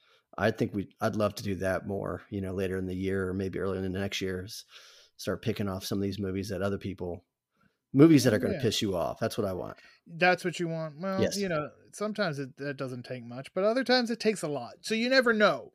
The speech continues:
Speaker 2: You never know what you're gonna do. But yeah, we'd definitely love to hear your suggestions on, on what to talk about, what to watch, what to review, what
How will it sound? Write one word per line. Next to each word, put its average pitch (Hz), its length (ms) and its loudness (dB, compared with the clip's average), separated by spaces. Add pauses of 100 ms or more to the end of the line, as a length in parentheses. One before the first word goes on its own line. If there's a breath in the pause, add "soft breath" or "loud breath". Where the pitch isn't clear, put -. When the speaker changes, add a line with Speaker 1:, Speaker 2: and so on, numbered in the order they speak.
Speaker 2:
You 156 200 -4
never 151 420 -2
know 135 480 -8 (220)
what 143 280 -8
you're 135 100 -12
gonna 127 160 -8
do. 120 120 -10
But 151 160 -4
yeah, 165 200 4
we'd 175 200 -4
definitely 190 380 0
love 151 300 0
to 139 120 -10
hear 143 160 -4
your 131 160 -4
suggestions 127 760 -12
on, 120 200 -14 (580 soft breath)
on 135 80 -8
what 131 140 -8
to 135 80 -14
talk 170 280 4
about, 175 200 6
what 139 160 -6
to 127 80 -14
watch, 170 400 4
what 139 180 -10
to 123 120 -10
review, 147 520 -4
what 139 160 -4